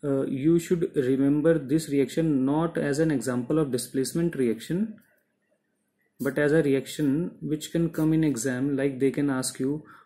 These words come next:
how you are going to prepare sodium hydrogen sulfate or how you are going to prepare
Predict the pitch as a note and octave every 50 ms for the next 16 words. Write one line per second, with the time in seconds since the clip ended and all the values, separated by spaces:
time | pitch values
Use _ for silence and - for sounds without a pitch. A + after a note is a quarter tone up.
0 | _ - C3 C3 C#3 C3+ C#3 C#3+ C#3+ C3+ B2 C3+ C3+ C3+ - C#3+ C3 C3+ A#2 A2+
1 | C#3+ C#3+ D3 C#3+ C#3 - - - C3 B2+ B2+ C#3+ C#3 B2+ B2+ B2 A#2+ B2 A#2 C3+
2 | C#3 C3+ - B2+ A#2 A2+ - B2 A#2 B2+ B2+ C3 B2+ C3 B2+ C3 C#3 C3+ C3+ C#3
3 | C3 C3 C3 C3 B2 C#3 C3 B2+ B2+ A#2+ A#2 C#3 C#3+ C#3+ -